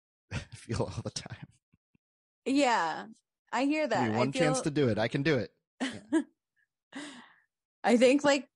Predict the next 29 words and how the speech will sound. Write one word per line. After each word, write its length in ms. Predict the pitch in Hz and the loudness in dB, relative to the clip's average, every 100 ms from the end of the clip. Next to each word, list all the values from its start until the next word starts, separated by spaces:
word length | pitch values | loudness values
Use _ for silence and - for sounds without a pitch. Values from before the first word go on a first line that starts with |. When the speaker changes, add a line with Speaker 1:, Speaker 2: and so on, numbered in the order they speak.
| _ _ _ _ | _ _ _ _
Speaker 2:
the, 280 | 214 208 190 - | 0 0 0 -2
like, 280 | 202 185 180 | 2 2 2
with 180 | 190 185 | -2 2
the 380 | 175 165 160 - | 2 2 0 -2
variety 460 | 185 165 180 196 | 0 2 2 0
show 200 | 233 226 | -2 0
idea, 280 | 214 214 214 | 0 0 -2
I 20 | 202 | -4
was 100 | 220 | -4
like, 120 | 208 | -4
"Oh, 200 | - 262 | 0 0
like, 140 | 226 214 | 0 -4
really, 260 | 262 269 220 | -4 -2 -2
that's 240 | 208 208 | -2 -4
just, 200 | 196 196 | -8 -6
like, 320 | 185 170 - _ _ _ _ _ _ _ _ _ - | -6 -6 -12 _ _ _ _ _ _ _ _ _ -6
I'm 220 | 202 208 | -2 -2
just 220 | 208 202 | -4 -6
suggesting, 580 | - 196 180 160 - 180 | -8 -4 -2 -2 -2 -6
like, 180 | 185 190 - | -4 -6 -6
booking 380 | - 240 208 165 | -4 -2 -4 -6
different 400 | - 156 160 - | -8 -6 -6 -6
things, 300 | - - 180 | -8 -8 -10
because 320 | - 175 180 180 | -8 -4 -4 0
then 180 | 185 | 0
it's 180 | 180 - | 0 -2
not 240 | 190 165 147 | -2 -2 -2
really, 260 | 165 165 | 0 0
like, 260 | 156 156 | -2 -6